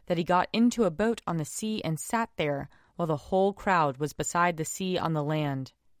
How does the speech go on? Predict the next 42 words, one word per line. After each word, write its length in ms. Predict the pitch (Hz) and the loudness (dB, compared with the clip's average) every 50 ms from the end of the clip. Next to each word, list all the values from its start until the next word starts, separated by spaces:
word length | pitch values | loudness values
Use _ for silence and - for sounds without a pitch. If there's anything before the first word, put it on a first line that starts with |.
| _ _ _ _ _ | _ _ _ _ _
He 100 | - 202 | -4 -2
began 260 | 170 165 170 170 151 | 0 2 2 0 0
to 60 | 139 | -2
teach 360 | - - - 262 254 - - - | -6 -4 -2 -2 -2 -2 -2 -2
them 220 | 180 165 165 170 | 0 0 2 2
many 240 | 185 214 220 226 220 | 2 2 2 2 0
things 280 | - - 180 180 165 | 0 -2 -2 -2 -2
in 120 | 170 156 147 | -2 -4 -6
parables, 640 | - - 170 165 160 156 143 143 135 131 - - - - - - _ _ _ - | -4 -2 0 0 0 0 0 -2 -4 -4 -6 -10 -18 -20 -20 -20 _ _ _ -4
and 140 | - 175 185 | 0 2 4
in 200 | 180 220 240 233 | 6 6 6 6
his 220 | 202 226 202 - | 4 2 -2 -2
teaching 420 | - - 240 233 - - 226 202 | -2 -4 -4 -4 -2 -2 -2 0
he 120 | 185 190 190 | 0 -2 -2
said 260 | - - 214 190 190 | -2 0 0 0 0
to 100 | - 202 | 0 -4
them, 380 | 170 175 175 170 160 165 156 - _ - | -2 0 0 0 0 -2 -4 -8 _ -2
"Listen, 500 | 196 285 311 - - - - - - 143 _ _ _ _ _ _ _ _ | 0 0 2 0 0 -4 -6 -8 -10 -14 _ _ _ _ _ _ _ _
a 60 | - 196 | -2 -2
sower 420 | - - - 262 240 247 240 233 | 0 0 2 4 6 6 6 4
went 200 | 233 226 220 - - | 4 2 2 2 2
out 220 | 190 190 - - | 0 0 0 -2
to 120 | - - 170 | -6 -6 -6
sow, 520 | - - - 165 151 139 135 131 127 131 - _ _ _ _ _ _ _ | -4 -2 0 0 0 0 -2 -4 -6 -10 -14 _ _ _ _ _ _ _
and 140 | - 160 165 | -4 0 2
as 160 | 160 156 143 | 2 2 0
he 120 | - 160 151 | -2 -6 -8
sowed, 440 | - - - 226 208 202 185 165 - | -6 -2 2 2 2 2 2 0 -2
some 260 | - 220 214 220 214 | -2 0 2 2 0
seed 380 | - - - 202 190 190 170 | -2 -2 -4 -4 -4 -4 -4
fell 280 | - - 185 180 180 170 | 0 2 2 2 2 2
on 180 | - - 175 170 | 0 -2 -2 -2
the 80 | - | -4
path, 480 | - - 208 196 180 147 147 - _ _ _ _ _ _ _ _ _ - | -4 -2 -2 0 0 0 -2 -6 _ _ _ _ _ _ _ _ _ -6
and 100 | 160 165 | -2 -2
the 60 | 165 | 0
birds 400 | 151 139 170 180 190 185 170 - | 2 4 4 4 4 2 0 -4
came 400 | - - - 185 165 160 151 143 | -10 -10 -6 -4 -4 -2 -2 -2
and 160 | 143 151 147 - - | -4 -4 -6 -6 -2
ate 160 | - 170 170 | -2 0 0
it 120 | 160 151 - | 0 0 -2
up. 260 | 139 - - - - | -4 -6 -8 -12 -20